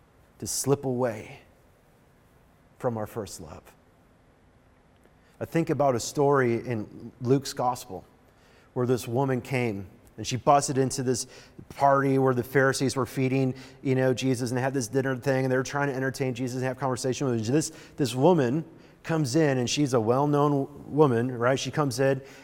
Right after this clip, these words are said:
and she busts open this alabaster jar of perfume, and she's weeping at his feet and, and cleaning hi-, her fe-, his feet with her hair. And, you know, and the Pharisees think to themselves, "If, if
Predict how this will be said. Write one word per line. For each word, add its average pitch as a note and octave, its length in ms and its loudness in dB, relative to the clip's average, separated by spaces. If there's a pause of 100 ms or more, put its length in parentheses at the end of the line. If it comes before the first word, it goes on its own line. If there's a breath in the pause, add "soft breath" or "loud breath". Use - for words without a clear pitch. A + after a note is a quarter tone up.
(100)
and B2 260 0
she C3+ 220 0
busts A#2 560 0
open D#3+ 220 4
this C3+ 140 0
alabaster D3 520 2
jar C#3+ 200 4
of C3 80 0
perfume, C#3 520 0
and A#2 100 0
she's E3 220 -2
weeping D#3+ 480 2
at D3+ 140 2
his D3 120 -4
feet D3 460 2
and, A2+ 120 0 (300 loud breath)
and A#2+ 260 0
cleaning G3 480 4
hi-, D3+ 160 2
her E3+ 200 2
fe-, E3 380 -6
his D3+ 200 4
feet E3 220 2
with D3 160 2
her C3+ 140 -2
hair. D3+ 440 0 (960 soft breath)
And, C3+ 260 -2
you F#3 120 2
know, D3+ 140 2
and C#3 80 0
the C#3+ 120 0
Pharisees D#3+ 440 2
think D3 180 0
to - 40 -4
themselves, B2 200 2
"If, G2+ 200 -4
if A#2 160 0